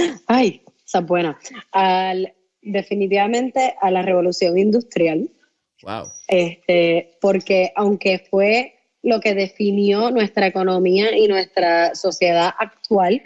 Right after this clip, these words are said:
Speaker 1: definitivamente ya nos dimos cuenta que lo hicimos bien mal. Este, y esa, eso fue el principio del fin de climate change, en serio.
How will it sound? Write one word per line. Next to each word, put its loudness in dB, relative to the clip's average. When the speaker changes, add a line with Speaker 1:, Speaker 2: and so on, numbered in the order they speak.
Speaker 1:
definitivamente 0
ya 0
nos -4
dimos -2
cuenta -2
que -2
lo 0
hicimos -2
bien 0
mal. -8
Este, 0
y 2
esa, -2
eso -4
fue -2
el -6
principio 0
del 0
fin -2
de -2
climate -4
change, -6
en 0
serio. -2